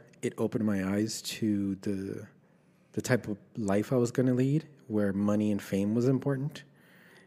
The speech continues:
And that's where I was putting all my concentration into, just being,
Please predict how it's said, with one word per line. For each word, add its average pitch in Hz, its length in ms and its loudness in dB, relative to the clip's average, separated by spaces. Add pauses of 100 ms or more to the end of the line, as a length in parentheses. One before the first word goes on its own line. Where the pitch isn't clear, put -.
(140)
And 101 460 -2 (540)
that's 113 220 0
where 113 140 4
I - 20 6
was 107 120 2
putting 104 220 -2
all 104 80 0
my 104 100 2
concentration 107 680 -4
into, 95 340 -6
just 95 240 -12
being, 101 380 -2